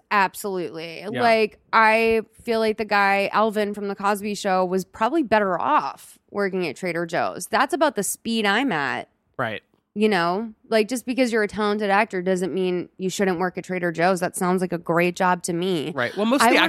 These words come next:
Speaker 2: actors I know
Speaker 1: like
Speaker 2: now are, like, finding other kinds of work because even if you're, like, a,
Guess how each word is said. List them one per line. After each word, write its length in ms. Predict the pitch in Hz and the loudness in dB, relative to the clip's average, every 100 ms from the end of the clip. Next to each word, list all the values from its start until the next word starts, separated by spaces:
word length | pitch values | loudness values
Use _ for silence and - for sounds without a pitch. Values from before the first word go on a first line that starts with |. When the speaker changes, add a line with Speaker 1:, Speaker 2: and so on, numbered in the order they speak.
| - | 4
Speaker 2:
actors 40 | 196 | 4
I 20 | 165 | 4
know 60 | |
Speaker 1:
like 80 | 190 | 6
Speaker 2:
now 180 | 185 151 | 6 6
are, 100 | 143 | 4
like, 200 | 139 135 | 2 0
finding 580 | - 135 135 131 127 131 _ _ | 0 2 2 -2 -4 -10 _ _
other 280 | 147 143 135 | 0 2 0
kinds 320 | - 131 127 | -2 -4 -2
of 120 | 123 | -8
work 360 | 117 127 127 - | -4 -4 -4 -8
because 840 | 123 - 127 123 120 117 117 - _ _ _ _ _ _ _ | -16 -6 -2 -2 -2 -6 -10 -14 _ _ _ _ _ _ _
even 220 | 180 160 170 | -2 2 2
if 100 | 175 | 2
you're, 120 | 156 | 2
like, 180 | 147 | 0
a, 60 | 151 | -2